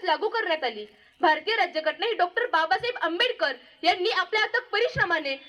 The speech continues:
मेहनतीने, राष्ट्राचे हित डोळ्यासमोर ठेवून, आपल्या प्रकृतीची तमा न बाळगता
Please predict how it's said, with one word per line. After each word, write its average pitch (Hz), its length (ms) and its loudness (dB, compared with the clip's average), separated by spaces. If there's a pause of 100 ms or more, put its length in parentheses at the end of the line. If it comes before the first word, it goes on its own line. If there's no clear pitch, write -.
मेहनतीने, 370 640 0
राष्ट्राचे 392 760 -2
हित 427 200 0
डोळ्यासमोर 508 600 0
ठेवून, 392 340 0 (220)
आपल्या 359 280 0
प्रकृतीची 415 680 0
तमा 370 200 2
न 339 80 0
बाळगता 403 600 0